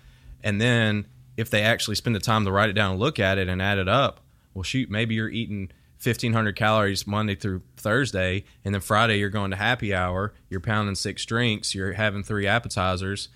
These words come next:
Saturday you, you're going to the tailgate. At football, you're grazing on food all day. You add all that stuff up, all of a sudden you're having five, six thousand calories on the weekend per day.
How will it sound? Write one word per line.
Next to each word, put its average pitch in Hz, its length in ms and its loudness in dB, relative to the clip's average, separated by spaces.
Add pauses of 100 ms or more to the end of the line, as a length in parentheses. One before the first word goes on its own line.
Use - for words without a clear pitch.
(140)
Saturday 104 520 2
you, 101 300 -2
you're 98 120 -6
going 104 240 -4
to 95 120 -4
the 90 80 -4
tailgate. 101 500 0
At 92 160 -6
football, 101 340 -2
you're 98 140 -2
grazing 104 380 -2
on 92 80 -2
food 120 240 0
all 98 100 4
day. 92 300 0 (240)
You 113 160 4
add 110 180 6
all 110 120 4
that 117 140 4
stuff 98 300 0
up, 101 220 2 (240)
all 113 140 2
of - 20 2
a - 20 2
sudden 113 220 0
you're 107 100 0
having 101 360 0
five, 104 340 0
six - 260 -4
thousand 98 300 0
calories 107 480 2
on 95 100 -2
the 92 80 -2
weekend 95 480 -2
per 101 160 -4
day. 104 400 2